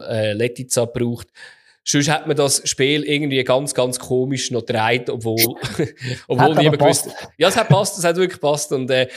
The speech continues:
Speaker 1: was ich noch muss sagen, ich habe den Match geschaut, die zweite Halbzeit ist wirklich nichts Erwähnenswertes drin.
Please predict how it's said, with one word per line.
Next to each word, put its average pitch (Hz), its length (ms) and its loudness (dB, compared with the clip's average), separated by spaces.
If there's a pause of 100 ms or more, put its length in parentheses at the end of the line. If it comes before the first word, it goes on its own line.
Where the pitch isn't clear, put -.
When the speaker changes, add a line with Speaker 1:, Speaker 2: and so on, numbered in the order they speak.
(640)
Speaker 1:
was 165 160 4
ich 185 60 2
noch 185 80 2
muss 175 160 0
sagen, 170 260 2 (420)
ich 139 100 -8
habe 147 100 0
den 139 120 2
Match 147 260 0
geschaut, 147 440 0
die 113 60 -6
zweite 139 320 0
Halbzeit 127 320 -2
ist 113 60 -6
wirklich 120 240 -4
nichts 147 400 -2
Erwähnenswertes 117 920 0
drin. 123 320 0